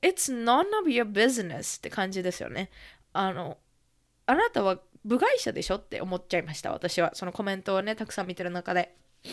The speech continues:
で、まあ、いろいろ皆さんが思うことがあるのはわかるし、で、私も自分が一番こう、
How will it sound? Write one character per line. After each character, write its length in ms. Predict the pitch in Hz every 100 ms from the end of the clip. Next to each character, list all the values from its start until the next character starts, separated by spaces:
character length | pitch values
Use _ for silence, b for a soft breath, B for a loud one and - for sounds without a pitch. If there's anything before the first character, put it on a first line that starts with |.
| B B
で、 400 | 220 269 277 202 - b b b b b b _ _ _ _ _ _ _ _ _ _ _ _
ま 400 | - 254 208 - -
あ、 60 | _ _ _ _
い 120 | - 269
ろ 120 | 294
い 40 |
ろ 320 | 285 269 269 247
皆 220 | 262 269
さ 100 | 233
ん 60 |
が 80 | 196
思 160 | 190 190
う 40 |
こ 100 | 185
と 120 | -
が 100 | 185
あ 60 | 170
る 60 | 170
の 120 | 170
は 40 |
わ 80 | 180
か 120 | 220
る 60 | 190
し、 320 | - 240 214
で、 80 | 226
私 300 | 233 302 302
も 300 | 285 269 - -
自 180 | - 269
分 160 | 285
が 80 | 277
一 160 | 269 277
番 220 | 262 262
こ 340 | 262 240
う、 40 | 240